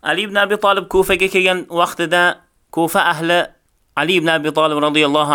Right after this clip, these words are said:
anhu bilan birga Muaviya ibn Abi Sufyon qarshisiga jang qilishlikka turmadi. Sababi Nahravanda qatl qilingan xavorijlar Kufa ahlidan bo'lganligi uchun, birini otasi, birini akasi, birini ukasi bo'lganligi uchun juda qattiq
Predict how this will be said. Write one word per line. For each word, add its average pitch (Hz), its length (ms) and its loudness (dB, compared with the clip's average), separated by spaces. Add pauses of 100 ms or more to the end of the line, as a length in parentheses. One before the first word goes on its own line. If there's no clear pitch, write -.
anhu 135 280 -4
bilan 131 240 -2
birga 127 300 -2 (180)
Muaviya 131 560 0
ibn 135 180 -6
Abi 127 280 -2
Sufyon 120 560 -6 (160)
qarshisiga 127 680 -4
jang 131 240 -2
qilishlikka 113 560 -8
turmadi. 95 380 -10
Sababi 190 500 0 (260)
Nahravanda 185 1000 2
qatl 185 320 -2
qilingan 175 480 0
xavorijlar 165 680 0 (260)
Kufa 170 320 -2 (100)
ahlidan 151 460 -2
bo'lganligi 135 680 -2
uchun, 123 200 -8 (720)
birini 175 320 0 (100)
otasi, 170 340 2 (180)
birini 156 280 4
akasi, 147 460 0 (220)
birini 147 280 2
ukasi 151 400 -2
bo'lganligi 139 500 0
uchun 147 160 -2 (300)
juda 131 200 -2 (100)
qattiq 147 260 -6